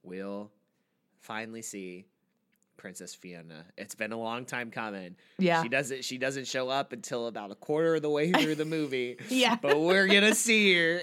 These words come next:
Speaker 1: and we're gonna be there, and you're gonna be there too,
Speaker 2: Yep.
Speaker 1: because I think that's gonna do us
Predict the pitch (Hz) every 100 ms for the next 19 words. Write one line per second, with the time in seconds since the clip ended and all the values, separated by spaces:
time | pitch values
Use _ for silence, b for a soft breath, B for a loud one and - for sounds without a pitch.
0 | - 165 151 156 175 185 190 190 185 190
1 | 175 180 180 180 180 156 156 185 220 208
2 | 214 196 202 190 185 185 185 175 165 156
3 | b b _ 196 165 143 139 139 - -
4 | _ 113 131 - 208 165 - - _ 123
5 | 139 139 135 143 127 120 120 120 110 -